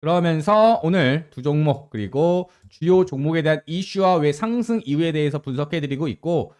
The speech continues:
그다음에 실시간으로 묻고 답하는 부분에 대해서도 소통을 좀 해드리고 있죠. 라이브 방송도 많이 진행하고 있고요. 라이브 방송을 통해서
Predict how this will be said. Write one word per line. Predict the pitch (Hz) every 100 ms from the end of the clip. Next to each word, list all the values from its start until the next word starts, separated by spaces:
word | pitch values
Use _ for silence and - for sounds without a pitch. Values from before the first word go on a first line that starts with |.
| _ _
그다음에 | 147 185 196 139 139 - _ _
실시간으로 | - 240 - 254 233 214 208 214 208
묻고 | 143 156 - 202
답하는 | 156 - 175 170
부분에 | 143 147
대해서도 | 135 123 117 135 196 240 233
소통을 | 190 - 196 190
좀 | 160 165
해드리고 | 175 160
있죠. | 110 - 101 - _ _
라이브 | 135 165 226 226
방송도 | 214 202 185 190 190 208 214
많이 | 180 123 156
진행하고 | 147 135 156 196 180
있고요. | - 170 127
라이브 | 107 143 170
방송을 | 165 165 165 -
통해서 | 185 160 185 208 220